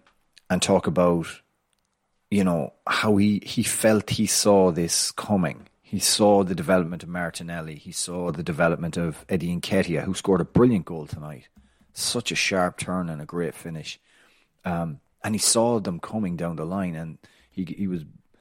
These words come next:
he basically said, "When was the best time to play Arsenal?" Three years ago, 'cause he really thinks Arteta's been building this.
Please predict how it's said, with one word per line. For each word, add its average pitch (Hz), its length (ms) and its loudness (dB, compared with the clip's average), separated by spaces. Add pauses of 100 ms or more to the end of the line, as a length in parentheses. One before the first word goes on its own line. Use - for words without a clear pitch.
(400)
he 110 100 -4
basically 110 380 2
said, 90 280 0
"When 101 120 2
was 92 120 -2
the 80 80 -4
best 90 220 0
time 90 140 -2
to - 80 -10
play 78 160 -2
Arsenal?" 80 440 -2
Three 92 240 -2
years 92 320 0
ago, 69 240 -8 (120)
'cause 92 140 -8
he 90 100 -4
really 101 260 2
thinks 95 260 -4
Arteta's 85 460 -4
been 80 180 -6
building 92 400 0
this. 58 240 -14